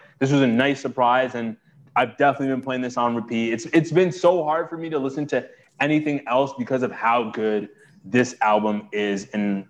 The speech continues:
just the unexpect-, unexpected music that we ended up getting from them. Uh, I don't know. For me, though, the one thing I will say, it's the one thing that makes the album great, but it's also another thing that I don't <laughs> like about the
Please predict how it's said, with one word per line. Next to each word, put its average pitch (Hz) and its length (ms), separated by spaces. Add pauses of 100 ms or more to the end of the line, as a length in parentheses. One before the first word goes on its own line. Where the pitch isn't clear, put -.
(140)
just - 280 (640)
the - 200
unexpect-, 135 460 (180)
unexpected 139 1000 (520)
music 127 480
that 117 120
we 120 100
ended 117 200
up 107 60
getting 110 200
from 104 180
them. 98 220 (340)
Uh, 107 280 (160)
I 196 60
don't 226 100
know. 180 80
For - 120
me, 208 300
though, 247 340
the 160 100
one 156 360
thing 202 240
I 156 80
will 151 220
say, 202 340 (1080)
it's 180 140
the 226 80
one 233 220
thing 254 100
that 233 140
makes 151 320
the 202 140
album 208 220
great, 220 240
but 170 80
it's 160 100
also 175 320
another 170 200
thing 175 120
that 175 100
I 170 60
don't 151 460
<laughs> 139 140
like 143 200
about 170 300
the 190 120